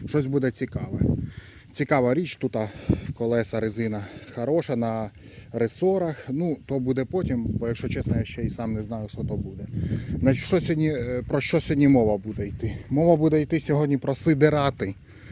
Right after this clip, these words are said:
Використовую я їх другий рік, сію. Про плюси і мінуси не можу нічого сказати. Я ефекту... Не можу сказати, чи я бачу ефект від їх, чи не бачу.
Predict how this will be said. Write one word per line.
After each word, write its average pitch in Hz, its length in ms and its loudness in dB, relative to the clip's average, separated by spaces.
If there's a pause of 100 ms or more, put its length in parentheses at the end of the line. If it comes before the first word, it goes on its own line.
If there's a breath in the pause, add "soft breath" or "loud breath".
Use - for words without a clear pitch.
(500 loud breath)
Використовую 170 760 8
я 147 60 6
їх 139 260 4
другий 139 360 6
рік, 190 200 4
сію. 113 520 0 (1600 loud breath)
Про 143 160 6
плюси 160 320 4
і 165 60 6
мінуси 156 380 2
не 147 120 8
можу 147 260 6
нічого 131 380 2
сказати. 143 460 -2
Я 123 200 2
ефекту... 117 800 -4 (720)
Не 143 140 6
можу 139 220 4
сказати, 120 400 -4
чи 131 120 -6
я 123 80 -2
бачу 160 300 -4
ефект 131 420 -2
від 117 120 -6
їх, 117 180 -4
чи 127 160 -6
не 120 120 -2
бачу. 107 340 -10